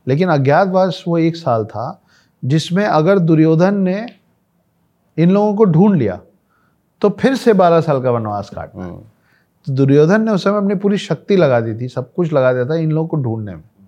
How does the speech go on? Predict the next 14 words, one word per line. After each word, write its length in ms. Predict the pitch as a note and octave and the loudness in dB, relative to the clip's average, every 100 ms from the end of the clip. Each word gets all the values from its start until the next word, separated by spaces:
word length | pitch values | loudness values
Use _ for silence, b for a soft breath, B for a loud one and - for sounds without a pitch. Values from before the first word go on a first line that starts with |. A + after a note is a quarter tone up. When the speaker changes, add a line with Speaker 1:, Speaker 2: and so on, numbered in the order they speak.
| _ _ _ _ _ _ | _ _ _ _ _ _
Speaker 1:
और 160 | - B2+ | -4 -2
वो 220 | C3 D#3+ | 0 0
वही 280 | D#3 D#3 F#3+ | 2 2 4
वक्त 300 | E3+ C#3 - | 2 0 0
है 120 | E3 | -2
जब 200 | D#3+ C#3 | 0 0
ये 120 | C3+ | 0
लोग 180 | C#3 D3 | 2 2
अलग-अलग 500 | C#3+ C#3+ C#3+ C#3+ C#3+ | 2 2 2 2 0
रूप 260 | B2+ C3+ C3+ | 0 -2 -4
में 120 | C3 | -6
छुपे 260 | B2 A2 A2+ | -6 -8 -6
हुए 200 | G#2 G2+ | -6 -6
थे, 160 | - | -12